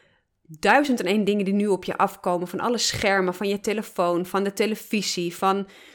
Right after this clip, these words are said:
het feit dat, ik noem maar wat, de klassen bestaan nu uit, wat is het, dertig leerlingen, eh, en alles zit bij elkaar. Van, hè, de meest hoogbegaafde leerlingen tot, eh, de kinderen die op, hè, onder, eh,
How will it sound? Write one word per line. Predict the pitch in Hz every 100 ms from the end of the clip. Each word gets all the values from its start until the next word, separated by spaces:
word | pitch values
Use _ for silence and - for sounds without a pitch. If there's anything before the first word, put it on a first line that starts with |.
| - _ _
het | - -
feit | 220 220 208
dat, | 208 202
ik | - - 214
noem | 214 240
maar | 214
wat, | 170 143 165
de | 190
klassen | 190 277 247 220
bestaan | 196 - 196
nu | 202 214
uit, | - 190 190
wat | - 202
is | 226
het, | 269 277
dertig | - 220 214
leerlingen, | 180 196 214 202 190 175 175 180
eh, | - 190 180
en | 190 185 -
alles | - 277 214 165 - -
zit | - - 196
bij | -
elkaar. | 180 165 165 151 277
Van, | 294 - 185 185 185 - - _
hè, | - 226
de |
meest | 214 196 196
hoogbegaafde | 202 226 214 - 214 220 196
leerlingen | 190 185 180 175
tot, | 180 190 - - - - _
eh, | - 180
de | 170
kinderen | 170 196 185 175
die | 185
op, | - 185 -
hè, | 196 220
onder, | - 208 214 202 190 - -
eh, | 196